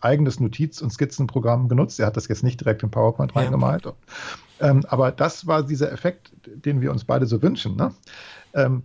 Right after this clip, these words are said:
Speaker 1: plötzlich durch diesen Ausfall der großen Computer und Bildschirme,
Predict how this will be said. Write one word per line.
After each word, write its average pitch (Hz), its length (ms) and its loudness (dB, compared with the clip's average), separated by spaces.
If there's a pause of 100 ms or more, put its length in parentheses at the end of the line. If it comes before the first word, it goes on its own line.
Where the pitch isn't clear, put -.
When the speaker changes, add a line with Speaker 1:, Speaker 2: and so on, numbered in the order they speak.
Speaker 1:
plötzlich 180 380 0
durch 123 160 -4
diesen 131 240 -2
Ausfall 143 480 0
der 113 320 2 (420)
großen 123 580 0 (520)
Computer 127 580 2
und 107 140 0
Bildschirme, 123 600 2